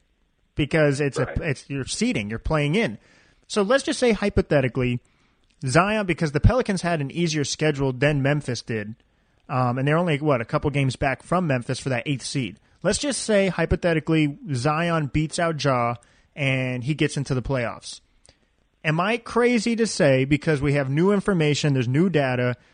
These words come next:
Speaker 1: Zion's impact clearly influenced them going to the playoffs? Is there any chance he gets Rookie of the Year over Ja if he's able to squeak the Pelicans in past the Grizzlies?
Speaker 2: I don't think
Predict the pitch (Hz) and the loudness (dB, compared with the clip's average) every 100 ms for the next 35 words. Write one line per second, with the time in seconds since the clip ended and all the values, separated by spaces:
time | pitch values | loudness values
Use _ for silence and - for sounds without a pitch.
0 | _ - 120 156 175 180 175 165 170 - | _ -10 -4 0 2 0 0 -2 4 4
1 | 156 151 - - 117 185 240 196 147 139 | 4 -4 -12 -16 -4 0 4 4 4 0
2 | 135 135 _ - 175 - 170 147 - 156 | -2 -6 _ 0 0 2 2 2 0 0
3 | 139 147 143 131 117 156 143 123 123 - | 2 0 0 -2 -2 0 2 0 -4 -10
4 | - 139 156 160 147 156 143 143 143 147 | -8 -6 -4 -2 -2 -4 -4 -2 0 0
5 | 135 139 131 127 131 120 135 127 123 123 | 0 -2 -2 0 -2 0 -2 -2 -4 -4
6 | 104 101 - 170 - 139 135 127 120 113 | -4 -8 -10 -10 -4 -2 0 -2 -4 -4
7 | - 131 - 117 127 117 113 113 113 110 | -4 -6 -4 -4 -2 -2 -6 -6 -6 -4
8 | 117 107 - 110 107 - - _ _ _ | -6 -6 -8 -8 -8 -12 -18 _ _ _
9 | _ _ _ - - - _ - 135 165 | _ _ _ -20 -20 -20 _ 0 4 4
10 | 139 147 160 | 2 0 -2